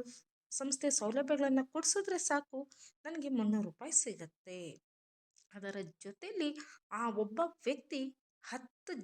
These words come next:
ಲೆವೆಲ್, ಹತ್ತು ಲೆವೆಲ್ವರೆಗೂ ನಮ್ಗೆ ಇಲ್ಲಿ ಇನ್ಕಮ್ ಸಿಗುತ್ತೆ ಸ್ನೇಹಿತರೆ. ಆ ವ್ಯಕ್ತಿ ಇನ್ನೊಬ್ರಿಗೆ ಕೊಡಿಸಿದಾಗ ನೂರು ರೂಪಾಯಿ ಸಿಗುತ್ತೆ. ಅದೇ ವ್ಯಕ್ತಿ ಹತ್ತು ಜನಕ್ಕೆ ಕೊಡಿಸಿದಾಗ ಸಾವಿರ ರೂಪಾಯಿ ಸಿಗುತ್ತೆ. ಅದೇ ವ್ಯಕ್ತಿ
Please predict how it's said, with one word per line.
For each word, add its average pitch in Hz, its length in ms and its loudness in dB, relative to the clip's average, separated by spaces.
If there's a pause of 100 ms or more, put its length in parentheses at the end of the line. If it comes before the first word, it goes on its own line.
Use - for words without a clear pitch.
(420)
ಲೆವೆಲ್, 220 400 2 (160)
ಹತ್ತು - 480 -10 (120)
ಲೆವೆಲ್ವರೆಗೂ 285 540 4
ನಮ್ಗೆ 247 300 -2 (420)
ಇಲ್ಲಿ 262 180 -4 (160)
ಇನ್ಕಮ್ 196 360 -6
ಸಿಗುತ್ತೆ 170 420 -2
ಸ್ನೇಹಿತರೆ. 185 420 -10
ಆ 254 180 -4
ವ್ಯಕ್ತಿ 311 300 -4
ಇನ್ನೊಬ್ರಿಗೆ 294 480 -2
ಕೊಡಿಸಿದಾಗ 269 460 -2 (440)
ನೂರು 196 160 -2
ರೂಪಾಯಿ 254 240 0
ಸಿಗುತ್ತೆ. 240 400 0 (340)
ಅದೇ 240 280 2
ವ್ಯಕ್ತಿ 359 280 -2
ಹತ್ತು 262 360 0
ಜನಕ್ಕೆ 359 380 -2
ಕೊಡಿಸಿದಾಗ 311 480 2 (480)
ಸಾವಿರ 185 280 -2
ರೂಪಾಯಿ 254 260 0
ಸಿಗುತ್ತೆ. 240 360 0 (440)
ಅದೇ 202 260 6
ವ್ಯಕ್ತಿ 220 360 -4